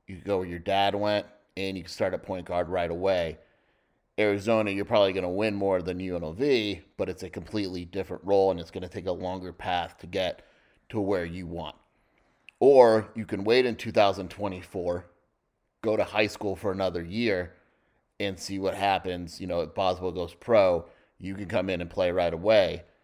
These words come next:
with Jaden Bradley, or maybe Jaden Bradley's, whatever it may be. What do you wanna do? And I, and I think other schools are in similar positions, like a U C L A and Houston, but U N L V can offer him something unique, and that's playing time immediately, um, whether he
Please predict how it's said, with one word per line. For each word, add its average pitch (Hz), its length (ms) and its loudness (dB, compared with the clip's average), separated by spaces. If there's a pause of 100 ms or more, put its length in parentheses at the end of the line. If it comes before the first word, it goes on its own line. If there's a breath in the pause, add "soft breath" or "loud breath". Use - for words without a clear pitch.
(200 soft breath)
with 95 240 -6
Jaden 90 340 -4
Bradley, 95 440 2
or 87 140 -6
maybe 85 280 -8
Jaden 85 260 -10
Bradley's, 90 460 -4
whatever 110 400 6
it - 80 -12
may 92 160 -6
be. 101 240 -4
What 98 240 0
do 98 60 -8
you 101 140 -10
wanna 95 280 -4
do? 92 420 -4 (400 soft breath)
And 98 140 -2
I, 92 120 -2
and 92 200 -2
I 95 100 0
think 107 200 -4
other 101 220 2
schools 95 320 -4
are 92 80 -4
in 90 100 -8
similar 95 340 -4
positions, 87 560 -10
like 87 160 -12
a 90 60 -12
U 92 160 -10
C 92 160 -10
L 90 160 -4
A 87 140 0
and 85 100 -8
Houston, 95 380 -8
but 87 100 -8
U 104 220 -6
N 92 60 -6
L 90 80 -6
V 92 300 -8 (360 soft breath)
can 107 100 -2
offer 98 340 2
him 92 80 -8
something 85 380 -6
unique, 90 500 -6
and 85 80 -10
that's 87 220 -6
playing 92 320 -2
time 87 220 -6
immediately, 82 720 -8 (600 soft breath)
um, 85 320 -4
whether 90 220 -2
he 87 280 -10